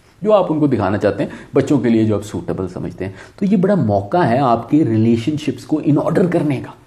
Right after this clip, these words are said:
आमतौर पे दौड़ भाग, दौड़ भाग, दौड़ भाग लगी रहती है।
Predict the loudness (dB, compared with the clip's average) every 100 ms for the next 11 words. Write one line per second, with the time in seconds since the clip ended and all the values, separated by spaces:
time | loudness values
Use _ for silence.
0 | -20 -20 -4 0 2 4 4 4 2 4
1 | 4 4 2 4 2 4 2 2 2 2
2 | 2 0 0 0 -2 -2 -4 -8 -10 -14